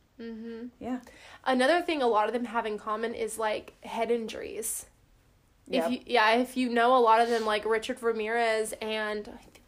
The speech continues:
Speaker 1: was it Ted Bundy? Don't quote me on that.
Speaker 2: Mm-hmm.
Speaker 1: But they got, both got hit in the head with a swing.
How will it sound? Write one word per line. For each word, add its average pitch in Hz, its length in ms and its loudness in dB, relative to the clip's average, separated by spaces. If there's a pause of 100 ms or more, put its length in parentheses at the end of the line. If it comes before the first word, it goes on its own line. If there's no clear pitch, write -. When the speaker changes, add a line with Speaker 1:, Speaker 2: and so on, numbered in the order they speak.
(140)
Speaker 1:
was - 140 -14
it - 80 -20
Ted 262 260 -10
Bundy? 262 560 -6 (300)
Don't 220 160 -2
quote 196 160 -6
me - 80 -12
on - 100 -8
that. 202 200 -4 (160)
Speaker 2:
Mm-hmm. 180 160 -10
Speaker 1:
But 240 120 2
they 247 80 6
got, 220 320 2
both 254 300 2
got 240 240 0
hit 240 220 -2
in 226 100 -2
the 220 80 -8
head 214 120 -12
with 196 140 -12
a 202 40 -12
swing. - 520 -10